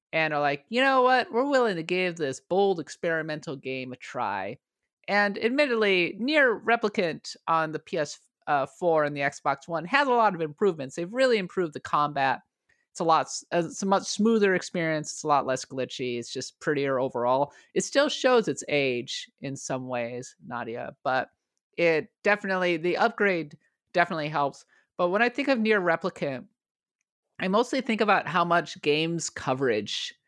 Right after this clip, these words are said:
and gaming culture has changed over the past eleven years, because Nier was basically laughed out, laughed out of, uh, by mainstream publications. They were just laughing.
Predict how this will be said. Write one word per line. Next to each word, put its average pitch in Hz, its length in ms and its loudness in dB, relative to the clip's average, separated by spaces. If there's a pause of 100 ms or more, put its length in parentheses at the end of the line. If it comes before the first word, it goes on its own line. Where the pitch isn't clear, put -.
(200)
and 151 160 0
gaming 160 340 2
culture 127 560 0
has 123 240 -8
changed 120 720 -2 (300)
over 165 160 0
the 147 100 0
past 127 400 2
eleven 127 400 -2
years, 120 400 -6
because 190 320 -2
Nier 254 380 2
was 220 260 -2
basically 185 460 0
laughed 131 560 2
out, 117 260 2 (140)
laughed 156 400 2
out 131 200 2
of, 120 360 -6
uh, 92 340 -6 (160)
by 127 220 4
mainstream 127 720 -6 (340)
publications. 127 640 -4
They 151 80 0
were 165 100 4
just 156 200 -4
laughing. 123 580 0